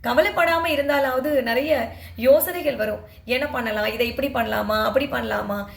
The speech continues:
அப்படின்னு சொல்லிட்டு சொல்யூஷன் கிடைச்சிரும். அதை ஈஸியா சால்வ் பண்ணிடலாம். So, எந்த ஒரு பிரச்சனையை குறித்தும் கவலைப்படவே படாதீங்க. நம்முடைய, நம்முடைய வேலை என்னவோ அதை சரியா பண்ணும்பொழுது, மிக சரியா பண்ணும்பொழுது,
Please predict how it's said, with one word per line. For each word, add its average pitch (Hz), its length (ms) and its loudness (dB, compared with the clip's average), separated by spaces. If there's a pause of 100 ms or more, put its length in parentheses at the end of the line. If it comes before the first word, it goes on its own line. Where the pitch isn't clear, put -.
(140)
அப்படின்னு 240 300 -4
சொல்லிட்டு 262 340 0 (100)
சொல்யூஷன் 320 440 -2
கிடைச்சிரும். 262 500 -2 (360)
அதை 285 280 -2
ஈஸியா 359 200 0 (120)
சால்வ் 294 320 2
பண்ணிடலாம். - 500 -8 (520)
So, 220 460 -2 (200)
எந்த 269 380 -4
ஒரு 294 180 -2
பிரச்சனையை 294 600 0
குறித்தும் 247 420 -6
கவலைப்படவே 240 720 0
படாதீங்க. - 600 -8 (1040)
நம்முடைய, 302 600 0
நம்முடைய 262 480 2
வேலை 339 400 2
என்னவோ 240 400 -2
அதை 196 220 -2 (360)
சரியா 302 540 0
பண்ணும்பொழுது, 226 520 -6 (300)
மிக 294 240 -2
சரியா 330 440 2
பண்ணும்பொழுது, 233 540 -6